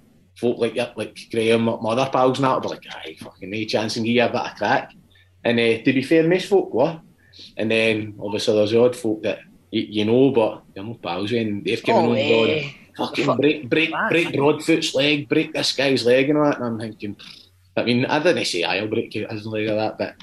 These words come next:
Speaker 1: the next thing I know, it was, uh, folk not in eight, and then it was a Friday, I was heading out to my work, and, uh, guy jumps out a motor, it was about seven in the morning, <laughs> guy jumps out the motor, the suit and that one, all this paper, and he's like,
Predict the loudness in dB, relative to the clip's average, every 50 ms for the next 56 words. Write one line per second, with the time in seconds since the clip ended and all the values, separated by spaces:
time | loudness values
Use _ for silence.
0 | -20 -20 -20 _ _ _ _ -4 -2 -2 -2 -2 -2 -2 0 0 0 0 0 2
1 | 2 2 0 0 0 0 2 2 2 0 -2 -2 -10 -20 _ _ -2 0 2 2
2 | 2 0 0 0 0 0 2 2 0 0 -2 -2 -4 -8 -10 -4 -2 0 0 2
3 | 2 2 0 2 2 2 2 2 0 -2 0 -2 0 0 2 2 2 0 0 -2
4 | -16 -20 -20 _ _ _ _ _ _ _ _ _ _ -6 -4 -2 0 0 2 2
5 | 2 2 0 -2 -8 _ _ _ -20 -20 _ _ -4 0 0 0 2 2 0 0
6 | 0 0 -2 0 0 0 -2 -2 -2 0 -2 -2 -2 -2 -4 -4 -2 0 0 2
7 | 4 4 4 4 2 2 2 2 0 2 0 0 0 2 0 -2 0 2 0 -2
8 | -2 -4 -10 -10 -4 0 2 4 4 4 4 2 0 0 0 0 0 0 0 -4
9 | -2 -4 -2 -2 0 0 0 -2 0 0 0 0 0 0 0 0 2 0 0 0
10 | 2 2 4 2 2 0 -2 -4 -4 -4 -2 -2 -4 -4 -4 -4 -6 -8 -8